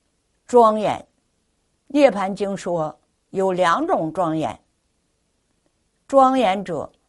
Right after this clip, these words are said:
福智二严，一者福慧，二者福德。庄严重行，就是用福德和智慧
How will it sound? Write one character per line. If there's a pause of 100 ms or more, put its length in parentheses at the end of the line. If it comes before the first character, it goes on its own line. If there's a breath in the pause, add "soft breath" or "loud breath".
(600)
福
智
二
严， (1160)
一
者 (160)
福
慧， (920)
二
者 (140)
福
德。 (1500)
庄
严
重
行， (600)
就
是
用
福
德
和
智
慧